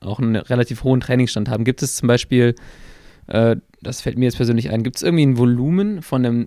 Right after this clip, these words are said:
Normalvolumen, was man dann, oder einen Prozentsatz von einem Normalvolumen, was man in den ersten Wochen, ähm, fahren sollte? Das kannst du mir jetzt, da, da,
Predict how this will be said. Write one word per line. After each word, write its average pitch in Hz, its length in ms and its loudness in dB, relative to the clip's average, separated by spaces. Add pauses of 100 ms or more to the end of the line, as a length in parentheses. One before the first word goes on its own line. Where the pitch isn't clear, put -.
Normalvolumen, 160 920 2
was 120 220 0
man 120 160 2
dann, 113 180 2
oder 104 160 -4
einen 104 80 -2
Prozentsatz 147 480 -2
von 127 120 0
einem 120 100 0
Normalvolumen, 127 640 2
was 117 180 -2
man 113 220 2 (480)
in 123 260 2
den 117 200 0
ersten 131 400 -4
Wochen, 117 400 0 (580)
ähm, 110 480 2 (100)
fahren 160 340 0
sollte? 165 540 0 (400)
Das - 300 -8
kannst 135 260 0
du 139 60 2
mir 131 60 4
jetzt, - 200 -2
da, 123 100 -2
da, 113 300 2